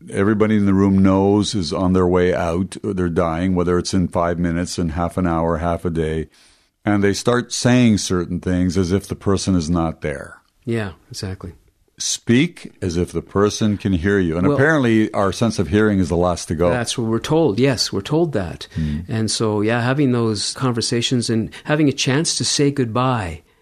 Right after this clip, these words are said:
Speaker 1: Sure.
Speaker 2: is so important. My wife's, uh, husband passed away, and she wasn't there at the hospital. She didn't have a chance to say goodbye, really.
Speaker 1: Mm-hmm.
Speaker 2: And she, when she got there the next day, he was gone.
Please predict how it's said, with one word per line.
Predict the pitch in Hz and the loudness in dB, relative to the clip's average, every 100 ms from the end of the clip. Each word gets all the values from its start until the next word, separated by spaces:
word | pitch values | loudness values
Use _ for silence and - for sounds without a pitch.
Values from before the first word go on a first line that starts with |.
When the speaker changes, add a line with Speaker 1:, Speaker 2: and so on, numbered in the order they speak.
| _ | _
Speaker 1:
Sure. | - 117 | -4 0
Speaker 2:
is | 117 117 | 2 2
so | 175 165 | 2 2
important. | 123 - 139 123 104 85 - - - - - | 0 -4 -4 -4 -4 -6 -8 -20 -20 -16 -4
My | 117 | -2
wife's, | 123 135 147 - - - | 2 2 2 0 -4 -2
uh, | 107 110 | -2 -2
husband | 104 131 - 117 110 | -2 -4 -2 -4 -2
passed | 127 120 - | -4 -4 -4
away, | 117 113 117 117 113 - - - _ - | -2 -2 0 0 -4 -12 -20 -20 _ -4
and | 113 | -2
she | - - 131 | -2 0 0
wasn't | 120 131 135 117 | 0 0 0 -2
there | 120 117 113 110 | -2 -2 -2 -2
at | 110 | -6
the | 95 | -4
hospital. | 120 120 - 123 120 123 _ _ _ _ _ | -4 -4 -4 -2 -2 -6 _ _ _ _ _
She | - 113 | -6 -4
didn't | 131 139 | 0 0
have | 131 | -2
a | |
chance | 123 - 139 131 - | -2 -2 0 0 -2
to | 117 | -4
say | - 120 | -4 -4
goodbye, | 117 107 110 117 113 | -4 -4 -2 -2 -2
really. | 110 110 110 110 101 _ _ | -2 -2 -2 -4 -8 _ _
Speaker 1:
Mm-hmm. | 92 92 98 | 0 2 4
Speaker 2:
And | 135 | 2
she, | 196 | 0
when | 117 | -2
she | - 120 | -2 -2
got | 123 123 | 0 0
there | 131 120 | 0 0
the | 120 | 0
next | 120 113 - | -2 -2 -4
day, | 123 131 139 117 - _ _ _ _ _ | -2 0 0 -2 -10 _ _ _ _ _
he | - - 208 | -18 -4 0
was | 233 - | 0 0
gone. | 170 269 254 90 | 0 0 0 -4